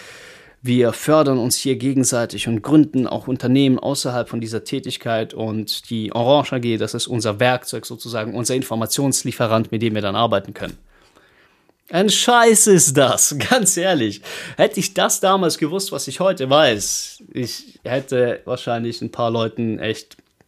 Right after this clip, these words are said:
eine Ansage machen müssen, ne? Um hier mal höflich zu bleiben.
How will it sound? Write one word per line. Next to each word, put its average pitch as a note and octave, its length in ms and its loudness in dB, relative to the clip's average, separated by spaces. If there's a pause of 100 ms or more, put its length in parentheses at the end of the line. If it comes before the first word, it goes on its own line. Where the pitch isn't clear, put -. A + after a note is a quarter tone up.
(880)
eine G#2+ 80 -2
Ansage A2 460 4
machen F#2 260 -2
müssen, - 260 -4
ne? B2 280 2 (420)
Um G#2 240 -4
hier G#2+ 160 -6
mal G2+ 160 -6
höflich G#2 280 -8
zu - 120 -12
bleiben. G#2+ 320 -8